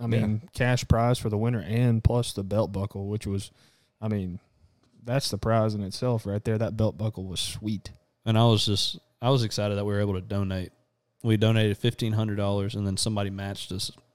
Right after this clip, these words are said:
Speaker 3: five hundred. So we donated two thousand dollars to that Making Memories for Miles deal that
Speaker 2: Oh,
Speaker 3: they were
Speaker 2: nice.
Speaker 3: doing in Anahuac. So, um,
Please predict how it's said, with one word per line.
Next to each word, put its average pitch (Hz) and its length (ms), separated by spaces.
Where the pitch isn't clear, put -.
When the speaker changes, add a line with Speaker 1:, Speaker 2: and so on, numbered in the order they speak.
Speaker 3:
five 104 280
hundred. 95 300
So 104 120
we 98 80
donated 110 500
two 123 140
thousand 107 360
dollars 101 340
to 101 80
that 95 180
Making 107 280
Memories 101 340
for - 120
Miles 98 440
deal 92 340
that 101 180
Speaker 2:
Oh, - 40
Speaker 3:
they 98 60
were 92 80
Speaker 2:
nice. 87 80
Speaker 3:
doing 101 220
in 101 120
Anahuac. 98 520
So, 98 280
um, 95 440